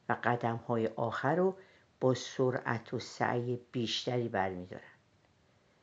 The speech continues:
و این به خاطر اینه که به آخر خط نزدیکتر می‌شن و امیدشون برای برنده شدن بیشتر می‌شه و به همین دلیل اونا سعی و کوشش خودشون رو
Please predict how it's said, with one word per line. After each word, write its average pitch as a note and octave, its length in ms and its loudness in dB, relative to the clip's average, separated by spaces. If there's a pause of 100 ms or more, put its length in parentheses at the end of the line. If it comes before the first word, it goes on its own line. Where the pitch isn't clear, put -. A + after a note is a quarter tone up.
(320)
و - 40 -2
این C#4 160 8
به A#3 80 10
خاطر F3 320 6
اینه G3+ 340 4
که G3+ 180 -4
به - 340 2
آخر B2+ 520 2
خط - 440 0
نزدیکتر A2+ 600 -2
می‌شن A2 360 -10 (720)
و F3 120 8 (160)
امیدشون F3 840 6
برای C#3+ 540 4
برنده C#3 520 2
شدن D3+ 400 0
بیشتر G#2+ 380 -6
می‌شه - 300 -10 (880)
و A2+ 60 0
به A2 80 -2
همین C3 280 2
دلیل D#3+ 360 2 (520)
اونا A3 220 6
سعی D#3+ 480 6
و D#3 60 6
کوشش D#3 520 -2
خودشون G#3+ 580 2
رو G#3 200 0